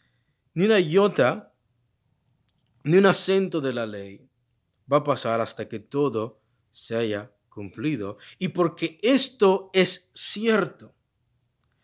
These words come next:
la hermenéutica no solamente es una herra-, es, no es una herramienta, sino que es necesaria,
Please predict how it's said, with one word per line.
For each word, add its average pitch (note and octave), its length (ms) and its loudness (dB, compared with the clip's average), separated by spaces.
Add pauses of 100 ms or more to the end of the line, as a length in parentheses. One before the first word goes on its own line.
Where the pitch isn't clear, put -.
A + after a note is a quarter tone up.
(180)
la D3 180 4
hermenéutica F#3 1000 0
no G3 200 2
solamente G3+ 720 2
es F3 100 -2
una F3+ 180 0
herra-, C3+ 300 -2
es, E3+ 400 0
no E3 100 4
es E3+ 80 4
una F3 240 6
herramienta, F3 960 0 (340)
sino D3 440 -4
que F3+ 280 0
es F3 280 4
necesaria, D#3 1160 -4